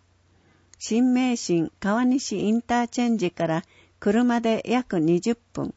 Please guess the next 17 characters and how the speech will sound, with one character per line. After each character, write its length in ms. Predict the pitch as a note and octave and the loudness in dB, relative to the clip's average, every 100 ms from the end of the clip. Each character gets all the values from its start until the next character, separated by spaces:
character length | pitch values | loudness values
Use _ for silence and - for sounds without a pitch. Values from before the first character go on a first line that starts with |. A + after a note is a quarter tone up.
| _ _ _ _ _ _ _ _ | _ _ _ _ _ _ _ _
専 340 | - A3+ B3 | -2 2 2
用 220 | A#3+ A#3+ A#3 | 2 0 -2
駐 280 | - G3 | -2 -2
車 220 | - G#3 G#3 | 0 0 2
場 340 | G3+ G3 G3 | 2 0 -2
あ 120 | - F#3+ | -2 -2
り。 240 | G3+ - _ _ _ _ _ _ _ _ _ _ _ _ _ | -4 -10 _ _ _ _ _ _ _ _ _ _ _ _ _
野 140 | G#3 A3 | 0 0
瀬 200 | - C4 | 2 0
電 280 | C4+ B3 G#3 | 0 0 0
鉄 500 | D#3+ - D3+ A#2+ - | -2 -2 -6 -8 -4
妙 280 | G3 A3+ B3+ | 2 2 2
見 300 | - B3 B3 | 0 0 2
口 280 | A#3 A#3 G#3+ | 0 0 0
駅 300 | A3 - - | 0 -2 -6
か 180 | - D#3+ | -2 -2
ら 240 | D3 | -2